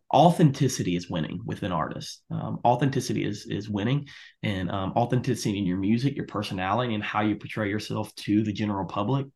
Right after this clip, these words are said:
is winning. And so, um, I, I encourage all new artists to do that. Um, be themselves and, and create the music that you really want to create,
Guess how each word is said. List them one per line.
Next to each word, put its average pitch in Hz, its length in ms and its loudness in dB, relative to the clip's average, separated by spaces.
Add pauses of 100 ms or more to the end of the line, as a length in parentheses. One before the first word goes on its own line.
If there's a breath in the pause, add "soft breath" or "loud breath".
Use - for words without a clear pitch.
(140)
is 123 180 -2
winning. 156 380 4 (340 loud breath)
And 110 180 0
so, 101 340 4
um, 104 380 2
I, 117 120 4
I 120 180 2
encourage 131 460 2
all 135 220 6
new 85 200 2
artists 82 300 -6
to - 80 -6
do 85 120 0
that. 101 320 -2
Um, 107 300 -4
be 117 160 4
themselves 139 640 2
and, 107 280 -2
and 98 300 -2
create 123 360 2
the 127 60 0
music 117 280 0
that - 120 -4
you 104 220 4
really 101 280 4
want 104 180 -2
to 113 80 -6
create, 85 560 -2